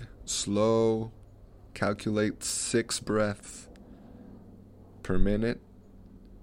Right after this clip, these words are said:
and start to slow down. Start to gather.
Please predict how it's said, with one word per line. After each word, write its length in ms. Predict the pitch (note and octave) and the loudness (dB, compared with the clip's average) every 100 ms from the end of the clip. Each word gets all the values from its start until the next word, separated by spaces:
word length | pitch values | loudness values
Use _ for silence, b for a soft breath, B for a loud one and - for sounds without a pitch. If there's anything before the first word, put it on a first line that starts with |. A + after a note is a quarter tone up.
| - - - - - - - - - - - - - - - - | -20 -20 -20 -20 -20 -20 -20 -18 -18 -18 -18 -20 -20 -20 -14 -10
and 200 | F#2 E2+ | -10 -8
start 540 | - G2 F2+ F#2 F2+ | -6 -2 0 0 -2
to 100 | G#2 | -6
slow 420 | - - F2+ F2 | -6 -4 -2 -2
down. 440 | F2 E2 F2 - - - - - - - - | -4 -8 -10 -12 -18 -20 -20 -20 -20 -20 -18
Start 760 | - - - F2+ F2 F2 F2+ - - - - - - | -14 -12 -6 -4 -2 -2 -6 -10 -20 -20 -20 -20 -20
to 120 | - G2+ | -10 -6
gather. 560 | F#2+ F2 E2 F2 - | -4 -4 -4 -8 -12